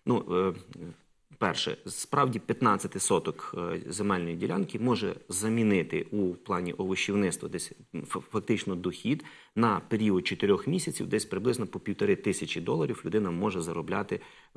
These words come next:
протягом, м, ц-, цього періоду. Тобто це, виходить, якщо сказати, це можна не їхати на заробітки, а в себе на городі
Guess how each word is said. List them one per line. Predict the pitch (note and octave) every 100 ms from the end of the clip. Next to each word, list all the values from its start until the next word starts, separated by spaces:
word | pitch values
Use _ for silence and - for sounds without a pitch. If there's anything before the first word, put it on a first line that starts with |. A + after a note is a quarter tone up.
| - -
протягом, | A2 G#2+ F#2+ - -
м, | G2 F2+ -
ц-, | -
цього | - G#2+ F#2
періоду. | F2+ F2+ D2 - - - - _
Тобто | C3+ A2+
це, | G2+
виходить, | B2 A2 D3+ D#3 -
якщо | G#2 A#2 A2 -
сказати, | - B2+ B2+
це | - G2+ - -
можна | B2 A2+ A2
не | A#2
їхати | A#2+ G2+ G2 F#2
на | F#2
заробітки, | C3+ D#3+ C3+ - -
а |
в | F#2
себе | A2 G2
на | F#2+
городі | F#2 G2 A#2 A2